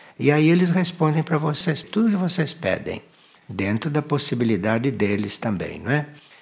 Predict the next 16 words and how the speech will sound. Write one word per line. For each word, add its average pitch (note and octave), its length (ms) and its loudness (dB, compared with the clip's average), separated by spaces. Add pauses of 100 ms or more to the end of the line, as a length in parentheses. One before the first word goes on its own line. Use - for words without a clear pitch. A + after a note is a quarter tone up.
(140)
Mas F3 320 4
os G#3+ 180 2
corpos G3+ 500 2
a G#3 40 2
gente F#3 300 2
educa, F3 560 2 (320)
os - 120 -12
corpos D3+ 540 2
a C3 80 0
gente G#2+ 880 -2 (100)
purifica, E3 800 -2 (340)
os - 160 -10
corpos B2 560 2
a G#2+ 80 0
gente G#2+ 460 0
eleva. G2+ 840 0